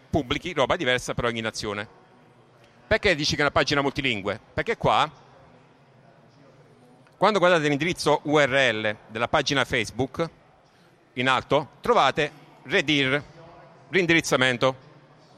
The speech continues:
Vuol dire che Facebook capisce che venite dall'Italia e vi mette la pagina italiana di quel marchio. Se siete in Spagna vi metterà la pagina spagnola e così via. Pagine diverse, con grafiche diverse, con materiali diversi.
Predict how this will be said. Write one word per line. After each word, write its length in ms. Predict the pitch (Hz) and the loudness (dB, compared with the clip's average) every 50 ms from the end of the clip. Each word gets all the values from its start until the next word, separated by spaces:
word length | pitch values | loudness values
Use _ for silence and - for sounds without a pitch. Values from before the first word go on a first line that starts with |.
| - - - - _ _ - - - | -20 -20 -20 -20 _ _ -20 -6 0
Vuol 120 | - 190 | 0 0
dire 160 | 185 196 175 | 2 2 0
che 100 | 151 160 | 0 0
Facebook 440 | 143 - 220 196 143 160 147 135 131 | 0 0 0 0 0 -2 -4 -4 -4
capisce 400 | - 151 - 233 226 - - 160 | -4 -4 -2 -2 -2 -2 -2 -2
che 80 | 143 139 | -4 -4
venite 240 | 151 160 147 160 135 | -4 -4 -6 -6 -4
dall'Italia 600 | 135 135 139 131 143 123 101 90 101 131 160 - - _ | -4 -4 -2 0 0 2 2 2 0 -2 -4 -6 -8 _
e 80 | - 175 | -8 -6
vi 60 | 220 | -4
mette 240 | 196 156 123 - 202 | -2 -2 -2 -2 -2
la 80 | 208 143 | -2 0
pagina 340 | 165 143 123 - 139 131 | -2 -2 -2 -2 -6 -6
italiana 640 | 127 147 - 135 120 139 185 185 131 101 104 101 92 - - - - - - - - - - - - - | -6 -6 -6 -6 -4 -2 0 0 0 0 -2 -4 -8 -10 -16 -20 -20 -20 -20 -20 -20 -20 -20 -20 -14 -8
di 140 | - 135 - | -6 -4 -2
quel 160 | - 135 120 | -2 -2 0
marchio. 500 | 120 117 110 101 - - 113 107 117 - - - - - - _ _ _ _ _ _ _ _ _ _ _ _ _ _ _ _ _ - - - _ - - - - - | 2 0 0 0 -2 -2 -4 -4 -4 -4 -10 -20 -20 -20 -20 _ _ _ _ _ _ _ _ _ _ _ _ _ _ _ _ _ -20 -20 -20 _ -20 -20 -20 -20 -14
Se 160 | - - 147 | -8 -6 -4
siete 200 | - 156 117 143 | -4 -2 -2 -2
in 80 | 156 - | -2 -2
Spagna 340 | - 151 139 156 175 175 | 2 2 2 2 4 2
vi 80 | 151 147 | 0 0
metterà 280 | 139 131 - 135 131 123 | 0 0 0 2 2 2
la 100 | 123 - | 2 2
pagina 260 | 139 123 - 135 123 | 2 0 0 0 -2
spagnola 560 | - - 135 143 175 175 143 113 107 107 - | -2 -2 -2 0 2 2 2 4 2 0 -2
e 80 | - 113 | -4 -8
così 220 | - 120 - 123 | -10 -10 -10 -8
via. 200 | 98 95 95 98 | -6 -4 -4 -4
Pagine 480 | - - - - 190 175 139 143 151 185 | -6 -6 -4 0 0 2 2 2 0 0
diverse, 380 | 214 160 156 151 143 - - | 2 2 2 2 2 -2 -4
con 120 | 151 143 139 | -4 -2 -2
grafiche 280 | 139 131 - 147 196 | -2 -4 -4 -4 -4
diverse, 380 | 185 127 131 131 123 - - 147 | -2 0 0 0 0 -2 -6 -10
con 100 | - 131 | -8 -6
materiali 360 | 127 127 - 127 120 117 110 | -6 -6 -6 -4 -6 -6 -4
diversi. 440 | 107 101 98 92 - - - 90 | -4 -4 -2 -4 -4 -6 -10 -14